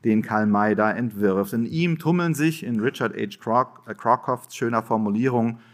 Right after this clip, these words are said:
jede Menge Siegfrieds in Bärenfellmützen.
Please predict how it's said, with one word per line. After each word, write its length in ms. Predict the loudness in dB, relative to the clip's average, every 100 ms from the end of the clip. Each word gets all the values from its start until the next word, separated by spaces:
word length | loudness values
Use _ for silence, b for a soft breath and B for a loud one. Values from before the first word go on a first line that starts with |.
| B B B B
jede 300 | 0 2 2
Menge 340 | 0 0 0 -2
Siegfrieds 680 | -2 -6 -10 -8 -8 -8
in 220 | -10 -8 -4
Bärenfellmützen. 1080 | -4 -2 -4 -6 -6 -4 -6 -10 -12 -14